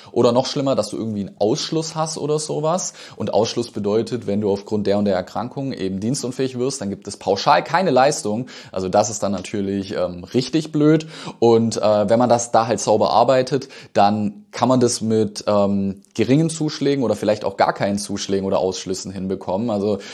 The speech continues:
wir sind da wirklich Spezialisten auf dem Gebiet, das so gut wie es geht durchzubekommen.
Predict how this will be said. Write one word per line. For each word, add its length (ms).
wir 120
sind 140
da 120
wirklich 240
Spezialisten 540
auf 160
dem 160
Gebiet, 320
das 120
so 120
gut 180
wie 80
es 120
geht 200
durchzubekommen. 800